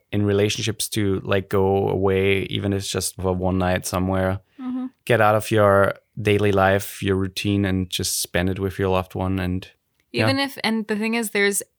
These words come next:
Speaker 2: Airbnb, you can find things so cheap, a lot cheaper than hotels. So just go for two nights or, like, a weekend to a town you've never been to that, you know, you can drive
Speaker 1: Yeah.
Speaker 2: within three hours to get there.
Speaker 1: Yeah.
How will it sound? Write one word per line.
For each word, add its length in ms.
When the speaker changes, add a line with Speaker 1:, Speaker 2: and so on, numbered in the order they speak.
Speaker 2:
Airbnb, 540
you 240
can 180
find 580
things 260
so 300
cheap, 300
a 40
lot 200
cheaper 280
than 140
hotels. 500
So 120
just 240
go 500
for 220
two 260
nights 360
or, 40
like, 140
a 40
weekend 640
to 580
a 80
town 340
you've 120
never 200
been 240
to 180
that, 240
you 100
know, 220
you 100
can 160
drive 480
Speaker 1:
Yeah. 260
Speaker 2:
within 560
three 180
hours 420
to 80
get 260
there. 180
Speaker 1:
Yeah. 120